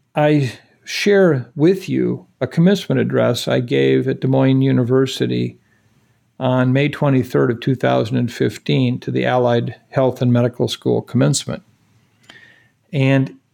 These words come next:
it's all about class. And the title of the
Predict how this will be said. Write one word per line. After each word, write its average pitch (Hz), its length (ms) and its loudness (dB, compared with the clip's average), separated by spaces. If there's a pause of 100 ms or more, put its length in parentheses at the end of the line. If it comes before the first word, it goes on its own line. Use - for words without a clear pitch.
it's 151 160 0
all 180 160 2
about 160 300 -2
class. - 600 -6 (440)
And 127 340 2
the 127 380 2
title 151 420 0
of 120 160 -2
the 120 400 0